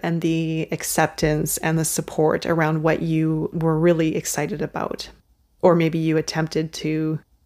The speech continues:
invest into something academically and it didn't quite go the way you were hoping, or maybe the grades were slipping. Whatever the case may be, it builds subconscious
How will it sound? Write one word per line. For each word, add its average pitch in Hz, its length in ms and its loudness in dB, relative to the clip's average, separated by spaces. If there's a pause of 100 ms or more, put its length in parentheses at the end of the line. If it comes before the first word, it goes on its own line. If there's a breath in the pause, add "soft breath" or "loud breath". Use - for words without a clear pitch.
(380)
invest 165 540 2
into 160 500 -2
something 156 400 -2
academically 170 720 2
and 165 80 0
it 160 100 -2
didn't 160 300 0
quite - 260 -6
go 156 180 0
the 156 100 -2
way 156 120 0
you 151 80 0
were 156 80 0
hoping, 170 420 2
or 165 80 0
maybe 160 200 -2
the 160 100 -2
grades 160 440 -2
were 165 80 -2
slipping. - 500 -6 (640 loud breath)
Whatever 214 600 6
the 180 120 2
case - 380 -6
may 156 120 -2
be, 160 480 -2 (580)
it 165 240 4
builds 196 600 4
subconscious 175 1160 0